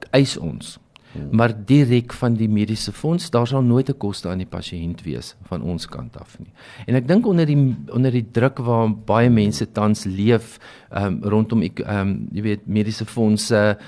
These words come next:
Speaker 1: ehm, en mense skaal af van planne ensovoorts.
Speaker 2: Ja.
Speaker 1: Ehm, as jy die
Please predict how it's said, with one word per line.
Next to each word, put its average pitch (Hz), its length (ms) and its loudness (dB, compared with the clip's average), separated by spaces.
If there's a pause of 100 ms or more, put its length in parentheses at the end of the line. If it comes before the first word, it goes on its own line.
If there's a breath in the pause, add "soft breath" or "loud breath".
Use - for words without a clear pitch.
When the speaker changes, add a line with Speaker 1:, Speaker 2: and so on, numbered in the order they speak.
(220 loud breath)
Speaker 1:
ehm, 92 340 -2
en 101 400 -2 (520)
mense 120 380 2
skaal 113 320 -2
af 113 180 -2
van 110 220 -2
planne 110 600 2
ensovoorts. 117 760 -2 (100)
Speaker 2:
Ja. 80 220 -2
Speaker 1:
Ehm, 117 260 2 (420)
as 127 180 0
jy 143 140 4
die 131 240 0